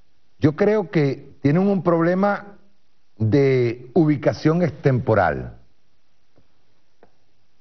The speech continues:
<laughs> Creo que tienen un problema de percepción real de las cosas.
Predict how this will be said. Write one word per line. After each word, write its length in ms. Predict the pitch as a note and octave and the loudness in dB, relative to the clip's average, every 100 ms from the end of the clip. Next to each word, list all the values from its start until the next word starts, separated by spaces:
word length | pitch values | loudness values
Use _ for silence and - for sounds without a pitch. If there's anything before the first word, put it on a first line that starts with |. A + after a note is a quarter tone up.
| - - - - - - - - - - - - - - - - - - - - - | -20 -20 -20 -20 -20 -20 -20 -20 -20 -20 -20 -20 -20 -20 -20 -20 -20 -20 -20 -20 -4
<laughs> 600 | A2+ - - - D2 A#1 - - - - - - - - - - - - - | -4 -2 -2 0 0 -2 -10 -20 -20 -20 -20 -20 -20 -20 -20 -20 -20 -20 -4
Creo 260 | E3 F#3 G3 | 0 2 0
que 80 | G#3 | 0
tienen 320 | F#3 F#3 G3 | -2 0 0
un 200 | G3 F#3+ | 0 0
problema 800 | G3 F3 D#3 E3+ E3+ F#3 F3+ - - - - - - - - - - - - - - - - | 0 0 2 2 2 0 -2 -12 -20 -20 -20 -20 -20 -20 -20 -20 -20 -20 -20 -20 -20 -10 0
de 200 | A#2+ D#3 | 2 2
percepción 800 | E3+ C3+ - C#3 - F#3+ F#3 F#3 | 0 -2 -2 -4 -2 0 0 2
real 320 | F#3 F3 E3+ | 0 0 0
de 80 | E3+ | -4
las 160 | C3 | -4
cosas. 400 | - F#2 - - | -2 -4 -4 -18